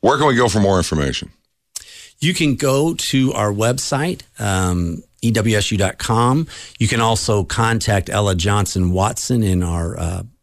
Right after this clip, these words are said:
Speaker 2: public information officer, and she has lots of information, and we'd be glad to reach out.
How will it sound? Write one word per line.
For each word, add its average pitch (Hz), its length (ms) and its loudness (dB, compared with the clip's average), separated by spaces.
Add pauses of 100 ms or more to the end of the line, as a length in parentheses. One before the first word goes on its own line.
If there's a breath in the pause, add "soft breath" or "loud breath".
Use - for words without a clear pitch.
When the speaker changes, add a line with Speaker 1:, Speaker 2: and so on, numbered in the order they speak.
(140)
Speaker 2:
public 101 280 0
information 101 500 0
officer, 101 380 0
and 98 100 2
she 110 240 0
has 90 220 0
lots 101 320 0
of 98 100 -2
information, 95 680 0
and 92 280 0
we'd - 160 -8
be 95 60 -4
glad 95 340 0
to 95 140 -2
reach 92 260 0
out. 95 260 0